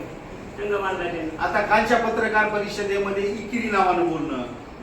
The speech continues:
Speaker 2: पाय घसरून बोलणं, आम्ही काय सांगितलं की आम्ही आमची जीभ विटाळणार नाही, कारण ज्या पक्षातून, ज्या विचारातून, ज्या नेतृत्वाबरोबर काम करतो,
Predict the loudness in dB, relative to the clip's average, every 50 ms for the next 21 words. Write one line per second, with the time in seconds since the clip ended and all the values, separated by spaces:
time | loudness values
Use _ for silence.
0 | -12 -10 -2 2 4 4 6 4 4 2 0 0 0 0 0 0 0 0 0 0
1 | -2 -2 0 -2 -2 0 0 0 0 2 0 0 0 -2 -2 -4 -6 -6 -6 -6
2 | -8 -8 -12 -12 -14 -14 -14 -8 -6 -2 0 2 2 2 2 0 0 0 0 0
3 | -2 -4 -8 -8 -6 -6 -6 -6 -6 -4 0 2 2 4 4 4 4 4 2 -2
4 | -4 -6 -8 -10 -14 -14 -14 -16 -10 -6 -2 0 0 0 2 2 2 2 2 0
5 | -2 -2 -2 -2 -2 0 -2 -2 0 2 2 2 2 2 2 2 4 4 4 4
6 | 2 0 0 0 0 2 2 2 2 2 2 0 0 2 2 2 2 2 2 2
7 | 2 0 0 0 0 0 0 -2 -2 -4 -4 -6 -6